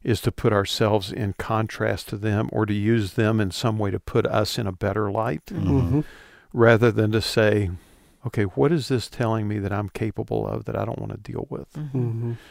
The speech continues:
Speaker 1: And I think Judas's story is so provocative, because how many times have we said or heard people say, you know, "Wouldn't it have been cool if we could have lived back in Bible times and maybe been
Speaker 4: Right.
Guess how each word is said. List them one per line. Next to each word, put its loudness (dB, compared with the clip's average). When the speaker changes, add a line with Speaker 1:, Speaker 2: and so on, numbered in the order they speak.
Speaker 1:
And -2
I 0
think 0
Judas's -2
story -4
is -2
so 4
provocative, -2
because 4
how 6
many 4
times 0
have -2
we 4
said 2
or 4
heard 2
people -2
say, -6
you -8
know, -6
"Wouldn't -2
it 0
have -4
been 2
cool 0
if -4
we 4
could -4
have -2
lived 0
back -2
in -4
Bible -4
times -4
and -8
maybe 0
been 4
Speaker 4:
Right. -4